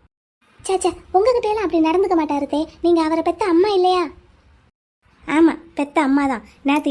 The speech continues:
என்னையவே கொன்றுவேன்னு சொன்னான். இன்னைக்கு உன் கூட நான் தனியா நின்னு பேசிட்டு இருக்கிறத பார்த்தான்னு வையேன், இங்கேயே என்னைய கொன்னு குழி தோண்டி புதைச்சாலும் புதைச்சிருவான்.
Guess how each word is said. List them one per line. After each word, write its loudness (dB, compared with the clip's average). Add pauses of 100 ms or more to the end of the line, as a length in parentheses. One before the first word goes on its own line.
என்னையவே 2
கொன்றுவேன்னு 2
சொன்னான். -8 (160)
இன்னைக்கு -2
உன் -2
கூட 0
நான் -2
தனியா 0
நின்னு 0
பேசிட்டு -4
இருக்கிறத -6
பார்த்தான்னு -4
வையேன், -2 (260)
இங்கேயே 0
என்னைய 2
கொன்னு 0
குழி -2
தோண்டி -2
புதைச்சாலும் -4
புதைச்சிருவான். -6